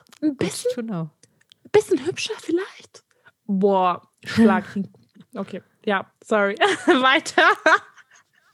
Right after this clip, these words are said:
Speaker 2: Hier auch zum Thema Eltern. Erstes Date kennengelernt, also halt oder eben kennengelernt. Wir waren Gassi, äh, Gassi mit dem Hund und haben dann erstmal meinen Papa getroffen.
Speaker 1: Oh.
Speaker 2: Will man auch nicht.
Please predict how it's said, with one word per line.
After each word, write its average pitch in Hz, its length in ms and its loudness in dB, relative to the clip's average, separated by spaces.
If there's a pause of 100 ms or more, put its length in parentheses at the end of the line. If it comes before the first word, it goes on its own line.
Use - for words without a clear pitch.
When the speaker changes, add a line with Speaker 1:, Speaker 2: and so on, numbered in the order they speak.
(960)
Speaker 2:
Hier 226 220 4
auch 196 80 2
zum 214 140 -2
Thema 190 260 2
Eltern. 240 440 2 (100)
Erstes 247 480 0
Date 208 460 0
kennengelernt, 208 640 0
also 180 220 2
halt 165 160 0
oder 160 160 -2
eben 165 120 -4
kennengelernt. 196 540 0
Wir 180 120 0
waren 175 280 0
Gassi, 190 500 -2
äh, 160 280 0
Gassi 190 240 0
mit 180 120 2
dem 165 140 0
Hund 190 340 4 (300)
und 180 100 2
haben 202 120 4
dann 190 100 4
erstmal 170 300 2
meinen 196 220 2
Papa - 320 -6
getroffen. 139 720 -10 (1500)
Speaker 1:
Oh. 220 380 4
Speaker 2:
Will 214 120 8
man 220 180 4
auch 170 300 2
nicht. 156 340 -4